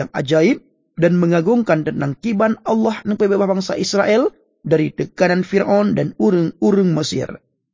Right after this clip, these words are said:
Tanyo pi tabaca, kiban Allah gelindungi awaknyan di tengah padang gunung dan meba awaknyan sampai perbatasan Kanaan, tanah yang kanu janjikan ke Ibrahim, nenek moyang bangsa Israel niba jaman dile.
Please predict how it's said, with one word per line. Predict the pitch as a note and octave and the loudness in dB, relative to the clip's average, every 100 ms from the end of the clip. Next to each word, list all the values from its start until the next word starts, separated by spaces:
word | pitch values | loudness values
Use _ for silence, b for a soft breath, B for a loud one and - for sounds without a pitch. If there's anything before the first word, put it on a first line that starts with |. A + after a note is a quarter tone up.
| - | -2
Tanyo | A#3 B3+ | 0 0
pi | C4 B3+ | 0 0
tabaca, | D#3+ D#3 C#3+ B2+ A#2 - _ _ | 2 2 -2 -6 -8 -14 _ _
kiban | - F3+ C4+ A#3+ | -2 2 2 2
Allah | F3 D#3 C3 - | -2 -4 -4 -8
gelindungi | - D3+ F3+ A3 G3+ F#3+ | -8 -2 0 2 2 0
awaknyan | G3 F#3 F#3+ G3 F#3+ | 0 0 2 2 0
di | C3+ | -2
tengah | - - G#3 F3+ | -4 -2 0 0
padang | - D#3+ D#3+ D3+ | 0 2 2 4
gunung | F3 G3 C#4 - _ - | 4 4 2 -4 _ -2
dan | D#3 D3 | 0 2
meba | F3 G#3+ F#3 F3+ | 2 2 2 0
awaknyan | D3 D3 C#3 B2 | -2 -2 -4 -4
sampai | G3 F#3+ D3 C3+ | -2 -2 -2 -6
perbatasan | - B2+ B2+ C3+ D#3 C#3 | -4 -4 -4 -2 -2 -4
Kanaan, | B2+ C3+ D#3 G#3 D3+ A2 - | -4 -4 -2 0 -2 -4 -6
tanah | B2+ B2+ A#2+ | -6 -6 -6
yang | C3 B2+ | -6 -6
kanu | B2+ C3 C3 | -6 -6 -6
janjikan | D3 C#3+ F3+ G#3 B3 B3 | -4 -2 -4 0 0 0
ke | - | -2
Ibrahim, | F#3+ F3 D3 D3+ - _ _ - | 0 0 0 -2 -6 _ _ -2
nenek | A3 A#3 F#3 | 2 2 0
moyang | E3+ D#3 D3 C#3 C#3+ - | -4 -2 -2 -2 -6 -4
bangsa | A3+ A3+ - E3 | -2 -2 -2 -4
Israel | C#3 C3 C3 B2+ B2 | -4 -6 -4 -4 -2
niba | E3+ C3 B2 - | -2 -2 -6 -8
jaman | C3+ D#3+ C3 B2+ A#2 | -2 -2 -2 -4 -4
dile. | A#2 B2+ A#2+ C3 - | -4 -4 -6 -8 -14